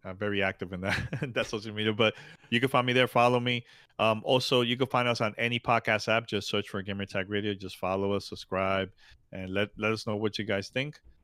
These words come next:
about the show. And this week, um,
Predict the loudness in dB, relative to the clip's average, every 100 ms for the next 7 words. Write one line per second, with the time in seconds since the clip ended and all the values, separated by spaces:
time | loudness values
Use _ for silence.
0 | _ -8 -6 -4 -4 0 0 0 -8 -20
1 | _ _ 0 2 2 0 -8 -14 -10 2
2 | 2 2 4 4 4 -4 0 2 2 0
3 | -8